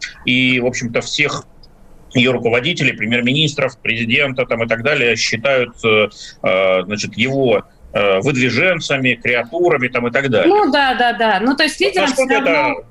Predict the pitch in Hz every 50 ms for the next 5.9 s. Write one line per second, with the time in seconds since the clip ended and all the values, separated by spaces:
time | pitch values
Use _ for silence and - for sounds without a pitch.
0 | - - - - 247 262 - - 349 359 339 320 311 311 320 311 262 233 240 -
1 | - 233 220 220 - - - 220 214 208 208 208 208 202 202 202 202 202 202 202
2 | 196 196 196 190 190 185 185 175 - - - - - - - - - - - -
3 | - - 214 208 202 214 208 196 190 185 185 202 214 220 - - 226 233 220 214
4 | 190 185 180 175 175 175 202 185 - - 226 196 175 175 185 175 165 165 175 175
5 | 170 - - 196 202 254 330 349 - 320 - - 285 285 262 240 233